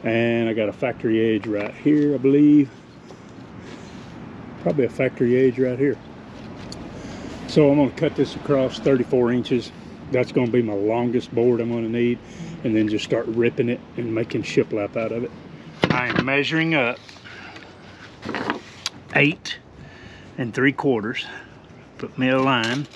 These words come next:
This little jewel right here, it would be good if I had clamps with me today. This thing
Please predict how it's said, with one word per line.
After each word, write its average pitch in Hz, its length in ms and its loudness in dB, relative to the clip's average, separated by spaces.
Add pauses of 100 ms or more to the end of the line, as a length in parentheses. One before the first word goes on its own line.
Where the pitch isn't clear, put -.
This 165 200 2
little 151 280 0
jewel 151 340 0
right 139 260 0
here, 143 500 -2 (920)
it - 180 -6
would 143 180 -2
be 151 100 0
good 143 300 0
if 131 120 -8
I 135 100 -4
had 131 220 -8
clamps - 420 -4
with 127 140 -4
me 113 180 -8
today. - 280 2 (1200)
This - 380 -10
thing 143 220 2